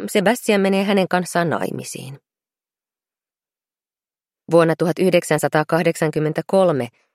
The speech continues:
Emma ja Elinor johtavat Flanagansia. Emma on naimisissa Alexanderin kanssa, Elinor Sebastianin. Heillä on tyttäret Frankie ja Billy, jotka eivät voi sietää toisiaan.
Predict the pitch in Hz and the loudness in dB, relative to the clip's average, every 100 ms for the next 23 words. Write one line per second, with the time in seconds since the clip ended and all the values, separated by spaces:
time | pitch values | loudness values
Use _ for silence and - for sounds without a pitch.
0 | _ - 170 190 226 220 - 214 214 196 | _ 0 2 4 0 0 0 0 2 2
1 | 175 233 226 165 113 - 135 82 95 - | 2 2 2 0 -2 -2 -2 -2 -6 -8
2 | 117 - - - - _ _ _ _ _ | -14 -14 -14 -14 -18 _ _ _ _ _
3 | _ _ _ _ _ _ - 226 254 202 | _ _ _ _ _ _ 0 2 4 4
4 | 165 185 185 156 151 - 151 160 160 208 | 4 4 2 0 -2 0 2 4 2 2
5 | 202 185 143 131 127 127 - 135 - _ | 2 4 2 0 -2 -4 -4 -8 -10 _
6 | _ - 208 220 214 208 - 190 123 - | _ 0 2 4 2 0 0 0 0 -2
7 | 107 90 113 127 - _ _ _ _ _ | -4 -4 -6 -12 -16 _ _ _ _ _
8 | _ _ _ - 160 160 165 202 - 165 | _ _ _ -2 2 2 2 -2 0 0
9 | 160 - 208 233 233 190 160 196 110 73 | 0 0 0 2 0 -2 0 0 -2 -4
10 | _ _ _ _ _ 151 156 - 185 175 | _ _ _ _ _ -2 -2 2 2 2
11 | 190 233 240 - 185 - 76 - 78 73 | 2 -2 -2 0 -2 -2 -6 -2 -2 -2
12 | - 143 131 147 | -8 -14 -14 -16